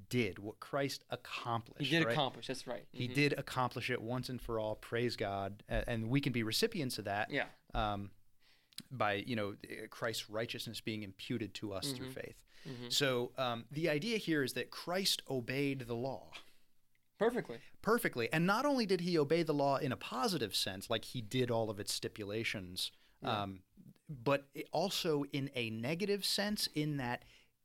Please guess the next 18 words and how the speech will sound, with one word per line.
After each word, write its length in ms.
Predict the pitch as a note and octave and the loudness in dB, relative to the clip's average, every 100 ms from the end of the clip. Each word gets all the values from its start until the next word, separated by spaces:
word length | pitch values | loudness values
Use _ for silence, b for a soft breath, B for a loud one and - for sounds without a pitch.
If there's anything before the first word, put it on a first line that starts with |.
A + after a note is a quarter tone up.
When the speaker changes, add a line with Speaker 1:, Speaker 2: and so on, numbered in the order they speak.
| _ _ _ | _ _ _
Speaker 1:
at 180 | C3+ D3 C3+ | -4 -4 -4
the 120 | B2+ | -4
cross, 680 | - - D#3 D3 C#3 - - b b | -4 -8 -2 -2 -2 -2 -4 b b
he 220 | - C3+ | -6 -4
took 440 | - - D#3+ - - - | -4 0 2 0 -8 -8
on 360 | B2 C3 C#3+ | -4 -2 0
the 80 | B2+ | 0
punishment 800 | - - - C3 D3+ - D#3+ D3+ | -4 -8 -2 0 0 0 0 0
that 100 | D3+ | -2
we 180 | B2 A#2+ | -2 -4
deserved, 640 | A2+ G#2+ G#2+ A#2 F#3+ A#3+ B B B | -4 -4 0 0 0 -4 B B B
so 200 | - C3+ | 0 2
that 100 | B2+ | 2
he 140 | C3 | 2
took, 300 | D3+ - D#3+ - | 0 0 -2 -2
you 100 | D3+ | 0
know, 220 | A#2+ A2+ b b | 0 0 b b
he 240 | - D3 | -2 0